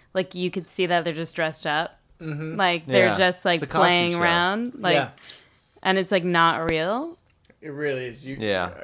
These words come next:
Speaker 2: I, I recommend watching the trailer, and you'll get
Speaker 1: Okay.
Speaker 2: that sense. But, I mean, I think this, this would be a fun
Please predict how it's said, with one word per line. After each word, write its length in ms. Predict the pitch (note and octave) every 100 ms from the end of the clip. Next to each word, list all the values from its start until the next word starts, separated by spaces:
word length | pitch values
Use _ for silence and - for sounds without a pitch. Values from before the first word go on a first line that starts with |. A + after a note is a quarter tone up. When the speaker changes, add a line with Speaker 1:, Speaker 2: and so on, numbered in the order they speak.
| -
Speaker 2:
I, 100 | D#3+
I 200 | D#3+ F3
recommend 460 | E3+ F#3 E3+ D#3
watching 260 | C#3+ C#3 C#3
the 80 | B2
trailer, 440 | - B2 B2+ D#3+ -
and 380 | B2 A#2 A2+ G2
you'll 80 |
get 200 | F3+ E3 A#2+
Speaker 1:
Okay. 80 | A#2+
Speaker 2:
that 160 | G#2+
sense. 260 | G#2+ G#2+ - - - -
But, 100 | E3
I 80 |
mean, 140 | F3+ F#3
I 140 | F3+
think 260 | F3 E3+ C#3+
this, 240 | C#3+ - -
this 220 | D#3 -
would 100 | C3+
be 220 | C3 C3
a 80 | A#2+
fun 600 | - B2+ A#2+ A2 A2